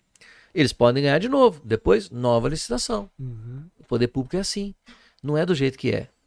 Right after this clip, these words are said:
Speaker 1: Poste de Caldas fazia umas coisas, aí o pessoal vai lá, fica, entra lá no Véu das Noivas e fica lá. Trinta anos. "Ah, não, você não pode fazer nada aqui não, porque tem esse pessoal aqui." Ué, mas como é que faz? A cidade tem que ser condenada a não ter progresso?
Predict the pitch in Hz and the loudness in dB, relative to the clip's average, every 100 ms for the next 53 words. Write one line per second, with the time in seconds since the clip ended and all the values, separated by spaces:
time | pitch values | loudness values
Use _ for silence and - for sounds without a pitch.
0 | _ - 147 - - 165 165 147 107 107 | _ -2 0 0 -2 -2 -2 -6 -4 -6
1 | - 165 180 113 _ _ _ - 123 147 | -6 -4 -4 -4 _ _ _ -4 -2 -2
2 | 156 - 165 160 156 165 190 190 - 180 | -6 -6 -6 -6 -6 -4 -6 -8 -10 -8
3 | 175 156 151 151 143 147 143 127 170 175 | -6 -4 -2 -2 -2 0 -2 -2 -4 -6
4 | 190 208 160 110 _ _ _ _ - 160 | -6 -4 -4 -6 _ _ _ _ -10 -8
5 | 180 190 120 110 - - _ _ _ _ | -6 -4 -6 -8 -14 -20 _ _ _ _
6 | - 190 185 175 156 143 151 156 160 143 | -4 -2 0 -2 -4 -4 -4 -4 -4 -2
7 | 139 135 127 135 - 160 165 160 185 175 | -2 -2 -4 -6 -6 -6 -6 -6 -8 -8
8 | 170 170 - 123 - _ _ _ _ 233 | -4 -4 -4 -6 -6 _ _ _ _ -10
9 | 208 - 226 - 135 113 107 - 139 156 | -8 -6 -6 -2 -2 -2 -6 -6 -4 -4
10 | - 160 165 156 147 123 127 180 208 220 | -8 -6 -4 -2 0 0 2 0 -2 -4
11 | _ _ _ _ _ - 127 143 120 160 | _ _ _ _ _ -4 2 2 2 2
12 | 135 113 170 220 - | 2 2 0 -4 -10